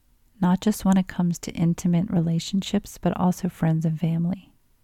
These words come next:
So if you don't learn to control your anger and deal with it in a healthy manner,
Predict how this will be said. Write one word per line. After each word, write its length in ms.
So 140
if 160
you 80
don't 180
learn 260
to 80
control 480
your 200
anger 500
and 220
deal 220
with 200
it 180
in 140
a 40
healthy 480
manner, 600